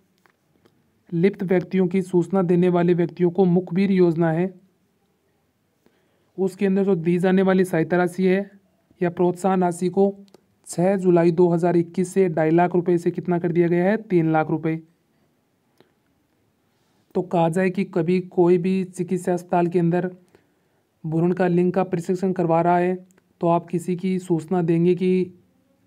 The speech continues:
कोई भी व्यक्ति इस तरह से करा रहा है, क्योंकि राजस्थान में अवैध है भ्रूण का लिंग प्रशिक्षण करना, तो आप सूचना देंगे।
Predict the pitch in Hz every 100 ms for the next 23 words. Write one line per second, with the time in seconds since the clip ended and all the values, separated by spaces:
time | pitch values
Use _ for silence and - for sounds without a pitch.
0 | _ 175 175 180 175 170 170 180 185 175
1 | 180 175 175 175 165 175 175 175 170 180
2 | 160 165 - 180 180 170 165 170 165 175
3 | 175 - _ _ _ _ _ _ 160 160
4 | 165 175 180 180 _ _ _ - 165 175
5 | 175 170 180 185 175 175 170 175 - _
6 | _ _ _ _ _ 175 175 175 170 156
7 | 180 170 175 175 185